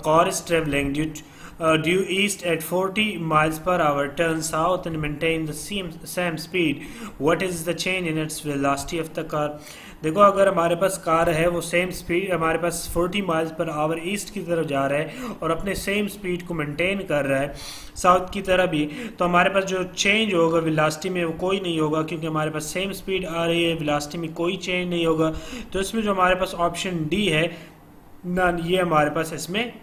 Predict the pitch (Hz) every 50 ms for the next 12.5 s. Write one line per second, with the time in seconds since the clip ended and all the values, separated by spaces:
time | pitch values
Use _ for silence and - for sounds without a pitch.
0 | - - 151 147 143 143 143 - 170 160 160 160 - - 190 180 160 175 175 185
1 | 175 170 - - - - - - - - - - - - - - - - 143 139
2 | 156 180 180 - - - 202 185 170 170 170 170 170 165 160 160 156 175 196 190
3 | 165 - - 156 156 160 165 160 - - 156 147 143 - - - 202 202 202 -
4 | - 160 151 147 143 147 165 185 180 160 151 160 156 - - - - 147 147 147
5 | 131 131 135 135 135 139 165 180 160 170 - - 147 147 151 151 151 151 - 147
6 | 160 170 156 135 127 - - - - - - - - - - - - 160 165 160
7 | 160 170 160 160 156 151 151 147 143 139 151 156 156 - 160 139 139 139 139 139
8 | 160 160 160 147 139 139 147 147 147 147 147 147 143 147 139 135 135 143 139 -
9 | - - - - - - - - - - - - - 160 151 143 147 147 147 151
10 | 151 - - 190 180 160 151 151 151 151 - 147 - 160 170 170 165 160 160 147
11 | 139 139 139 143 147 147 - - - 170 151 139 147 - - 175 175 175 160 143
12 | 143 139 139 151 135 143 170 170 170